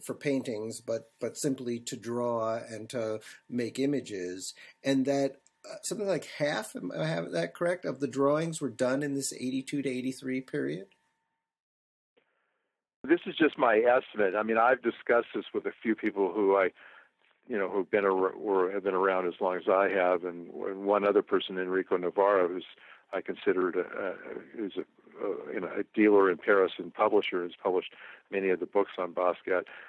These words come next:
Speaker 2: Um, and we both agree that there's at least a thousand works on paper. We might be, uh, there might actually be more. Um, you know, I, I, th-, I think at least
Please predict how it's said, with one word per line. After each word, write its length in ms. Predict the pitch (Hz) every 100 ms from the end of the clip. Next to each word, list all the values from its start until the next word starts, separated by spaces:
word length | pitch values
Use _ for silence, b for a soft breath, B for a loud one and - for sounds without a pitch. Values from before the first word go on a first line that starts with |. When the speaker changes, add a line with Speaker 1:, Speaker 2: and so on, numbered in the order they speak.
| B
Speaker 2:
Um, 460 | - 101 95 92 92 _
and 480 | 120 110 101 92 92 101
we 200 | 113 113
both 240 | 117 107 -
agree 280 | - 95
that 140 | 90 -
there's 180 | 92 -
at 140 | 95
least 280 | 101 113 104 -
a 60 |
thousand 480 | 90 101 92 90 92
works 280 | 87 90 -
on 140 | 95 82
paper. 340 | - 87 87
We 140 | 95 101
might 240 | 107 101
be, 100 | 95
uh, 440 | 87 - - 95 90
there 100 | 104
might 220 | 113 110
actually 320 | 104 - 92
be 160 | 87 87
more. 360 | 90 90 76 B B B B B -
Um, 480 | 110 107 107 101 95 _ _ _ _ _ _ _
you 140 | - 135
know, 380 | 135 135 131 - _ _ _ _ _ _
I, 300 | - 131 208 - -
I, 140 | 151
th-, 120 | 220 - - _ _ _ _ _ _ _ -
I 140 | 160 220
think 300 | - 233 196
at 100 | 143
least 240 | 156 180